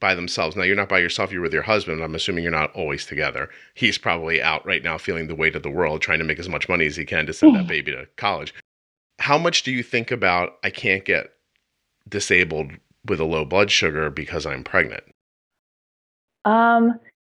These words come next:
Speaker 2: it doesn't really, I mean, I worry about it. We have, like,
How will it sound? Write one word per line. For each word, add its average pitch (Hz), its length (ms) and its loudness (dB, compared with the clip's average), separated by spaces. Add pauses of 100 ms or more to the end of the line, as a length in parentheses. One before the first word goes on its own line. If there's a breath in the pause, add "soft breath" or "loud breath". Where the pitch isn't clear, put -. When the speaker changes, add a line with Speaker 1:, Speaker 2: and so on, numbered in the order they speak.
(180)
Speaker 2:
it - 200 2
doesn't 294 580 4 (240)
really, 226 1040 6 (200 loud breath)
I 226 80 6
mean, 247 240 6
I 220 100 6
worry 202 340 6
about 220 260 6
it. 233 160 4
We 208 140 6
have, 202 460 4
like, 180 400 4